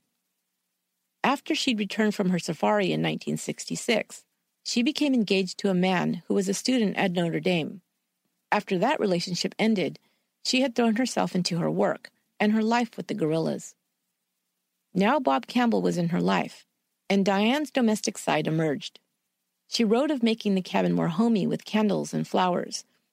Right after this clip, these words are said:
and trying to prepare more home-cooked meals. Every day, she and Bob would spend on the mountain with the gorillas, she observing and taking notes, and he photographing Diane and the gorillas. In the photos,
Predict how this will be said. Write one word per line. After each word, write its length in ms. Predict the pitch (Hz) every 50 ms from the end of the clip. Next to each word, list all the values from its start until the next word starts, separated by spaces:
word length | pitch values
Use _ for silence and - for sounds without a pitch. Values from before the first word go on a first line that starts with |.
| _ _ _ -
and 140 | 214 214
trying 260 | - - 262 294 330 320
to 80 | -
prepare 460 | 330 320 285 - - - - 185 175
more 220 | 170 175 165 165 165
home-cooked 600 | 165 - 247 269 269 254 - - 175 - _ -
meals. 460 | 202 214 202 175 - - - - - _ _ _ _ _ _ _ _ _ _ _ _ _ _ _ _ _ -
Every 200 | - 214 226 311
day, 280 | 277 247 220 196 190 202
she 240 | 190 - - 202 208
and 140 | 240 247 220
Bob 220 | 208 196 190 180
would 100 | 196 180
spend 260 | - - - 175 175
on 120 | 180 175 170
the 60 | 165
mountain 380 | 165 190 214 220 - - 160
with 140 | 151 147 -
the 60 | -
gorillas, 600 | - - 165 170 180 175 170 160 147 - - - - _ _ _ _ _ _ _ _ _
she 300 | - - - 233 233 240
observing 500 | 247 208 202 196 196 190 185 196 190 190
and 100 | 185 180
taking 360 | - 196 185 - - 175 175
notes, 420 | 180 196 185 170 - - - - - _ _ _ _ _ _ _ _ _ -
and 180 | 202 190 185
he 240 | 175 - 254 269 269
photographing 720 | 247 - - 185 175 175 165 - 175 170 170 - 175 175
Diane 460 | 170 165 165 180 196 208 196 165 147 -
and 180 | - - 170
the 60 | 165
gorillas. 640 | 151 165 170 170 180 175 170 156 147 170 - - _ _ _ _ _ _ _ _ _ _ _ _ _ _ _ _ -
In 120 | 208 202
the 80 | 196 190
photos, 600 | - - 269 254 220 180 160 180 175 170 -